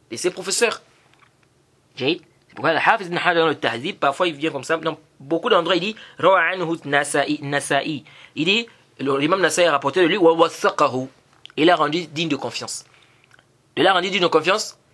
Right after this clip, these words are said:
celui dans son professeur. J'ai,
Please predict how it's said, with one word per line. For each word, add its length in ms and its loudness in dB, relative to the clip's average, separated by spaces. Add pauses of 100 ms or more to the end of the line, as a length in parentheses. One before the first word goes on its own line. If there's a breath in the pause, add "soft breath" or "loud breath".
(160)
celui 720 2 (680)
dans 100 -10
son 160 -2
professeur. 480 -2 (680 soft breath)
J'ai, 240 -6